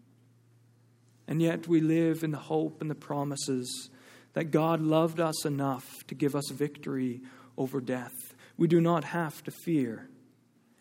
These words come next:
And in this, brothers and sisters, we rejoice. In this, we marvel. And in this, we come to realize the great depths of God the Father's love.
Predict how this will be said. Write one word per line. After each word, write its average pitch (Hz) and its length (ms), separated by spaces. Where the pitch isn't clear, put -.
And 170 140
in 175 120
this, 185 260
brothers 170 380
and 165 120
sisters, 165 540
we 165 120
rejoice. 151 760
In 180 160
this, 202 300
we 175 240
marvel. 160 640
And 190 120
in 190 80
this, 208 240
we 208 100
come 196 260
to 190 80
realize 190 520
the 180 120
great 170 360
depths - 540
of 151 180
God 160 320
the 160 60
Father's 143 580
love. 131 360